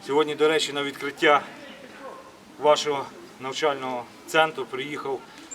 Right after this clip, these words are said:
друг Кулібін, один з бойових командирів, командир окремої тактичної групи імені капітана Воловика. О. Е, тому хочу побажати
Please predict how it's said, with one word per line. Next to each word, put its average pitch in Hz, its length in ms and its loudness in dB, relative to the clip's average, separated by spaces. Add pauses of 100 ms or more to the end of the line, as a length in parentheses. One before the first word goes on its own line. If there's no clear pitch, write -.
(120)
друг 139 180 -2
Кулібін, 147 440 -4 (280)
один 135 280 -8
з 107 60 -14
бойових 135 400 0
командирів, 139 560 -4
командир 127 440 -6 (120)
окремої 135 340 -4
тактичної 127 460 -6
групи 131 300 -6
імені 127 240 -10
капітана 123 440 -8
Воловика. 120 500 -6
О. - 1300 -8 (960)
Е, 113 260 -8 (100)
тому 165 380 -4 (1600)
хочу 156 260 -2
побажати 147 800 0